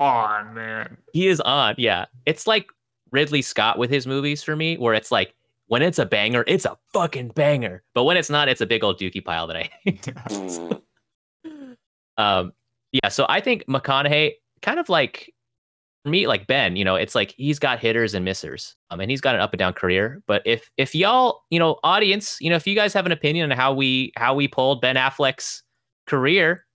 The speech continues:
Speaker 2: you know, let us know in, uh, in the comments. Let us know, uh, you know, through our, through ins-, you know, Instagram and social media, um, what you guys thought about, about Matthew McConaughey and our, our journey that we've taken with him. Um, how are you guys feeling at the end of the journey?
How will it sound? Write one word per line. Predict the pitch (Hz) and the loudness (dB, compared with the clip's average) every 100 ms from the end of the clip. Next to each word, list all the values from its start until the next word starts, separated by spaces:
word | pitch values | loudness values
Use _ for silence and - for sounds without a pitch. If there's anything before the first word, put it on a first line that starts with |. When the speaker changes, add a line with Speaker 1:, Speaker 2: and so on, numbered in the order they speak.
| _ | _
Speaker 2:
you | 131 | -2
know, | 131 | 0
let | 131 165 | 2 2
us | 190 | 0
know | 165 196 180 139 - | 2 2 2 -2 -4
in, | 131 131 | -2 2
uh, | 120 117 110 | 4 4 2
in | - 113 | 0 -4
the | 104 | -2
comments. | 147 170 170 170 175 - | 0 2 4 2 0 0
Let | 131 | 2
us | 135 131 | 2 2
know, | 123 123 123 | 2 4 4
uh, | 104 95 98 - - | 4 4 2 -2 -8
you | 131 | -2
know, | 107 107 - | 0 0 -2
through | 135 | 0
our, | 123 - | 0 0
through | - 123 | 0 2
ins-, | 131 - | 0 0
you | 139 | 0
know, | 113 107 | 2 2
Instagram | 147 - 156 147 | 0 0 0 0
and | 139 | 0
social | - 139 135 | 0 -2 0
media, | 127 135 135 131 131 - _ _ _ - | 0 2 2 2 0 -8 _ _ _ -2
um, | 107 101 98 101 | 2 2 0 -2
what | 123 110 | -2 0
you | |
guys | 127 123 - | 2 0 0
thought | 113 123 | 0 0
about, | 120 107 101 - _ _ | 2 2 2 0 _ _
about | 104 110 | -4 -2
Matthew | 107 110 110 | 0 0 -2
McConaughey | 104 110 110 110 113 - | -4 0 0 0 0 0
and | 95 90 | -2 0
our, | 101 98 - | 0 -2 -2
our | 107 | -2
journey | 98 92 113 135 | 0 0 0 0
that | 92 82 | -2 -4
we've | 92 - | -6 -4
taken | 98 110 90 | -4 -4 -6
with | 87 110 | -6 -6
him. | - 67 58 - _ _ _ _ _ _ _ | -10 -14 -14 -18 _ _ _ _ _ _ _
Um, | - 85 82 80 - _ _ _ _ _ _ - | -2 0 0 -4 -10 _ _ _ _ _ _ -4
how | 151 | 2
are | |
you | 180 | 4
guys | 175 - | 2 2
feeling | 156 160 120 | 2 4 2
at | |
the | 120 | 2
end | |
of | 117 | 0
the | 110 | 0
journey? | 120 117 85 | 0 0 -2